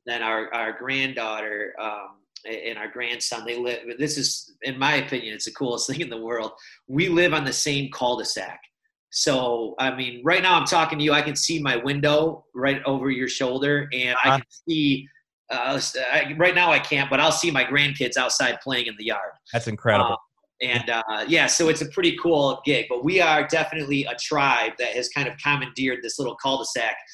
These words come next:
Speaker 1: in Flint, Michigan <laughs> is what's happened.
Speaker 2: <laughs>
Speaker 1: Yeah.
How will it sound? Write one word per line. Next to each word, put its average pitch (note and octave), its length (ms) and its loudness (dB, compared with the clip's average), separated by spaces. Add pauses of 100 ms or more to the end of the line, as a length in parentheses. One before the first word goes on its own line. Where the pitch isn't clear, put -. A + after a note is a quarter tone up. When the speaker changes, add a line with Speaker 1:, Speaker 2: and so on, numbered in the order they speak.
(220)
Speaker 1:
in A#2 120 -10
Flint, C#3+ 280 -6
Michigan A#2+ 380 -4 (120)
<laughs> - 140 -6
is G3+ 200 4
what's C3 200 2
happened. A#2+ 420 -2 (300)
Speaker 2:
<laughs> B2+ 100 2 (300)
Speaker 1:
Yeah. A#2+ 100 -2